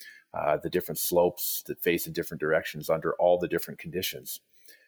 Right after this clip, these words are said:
And that's an essential skill in being an outdoor leader. Uh, but I would contrast that with another essential skill, which is being able to go somewhere brand new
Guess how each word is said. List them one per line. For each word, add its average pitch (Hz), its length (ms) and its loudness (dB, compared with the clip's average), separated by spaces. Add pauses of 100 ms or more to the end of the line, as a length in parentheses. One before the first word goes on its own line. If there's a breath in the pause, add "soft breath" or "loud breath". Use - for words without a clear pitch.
(240 soft breath)
And 82 260 -2
that's - 320 2
an 127 180 2
essential 107 560 2
skill 73 560 4
in 76 380 -6
being 71 200 -4
an 71 80 -2
outdoor 76 360 0
leader. 67 340 -4 (680 loud breath)
Uh, 87 40 0
but 85 120 6
I 90 40 6
would 85 180 4
contrast 101 540 4
that 87 180 8
with 85 140 2
another 90 520 4
essential 80 420 0
skill, 78 360 2
which 78 160 -2
is 78 100 -4
being 80 200 -2
able 78 220 0
to 92 120 -4
go 78 420 4
somewhere 82 400 2
brand 85 380 2
new 95 260 2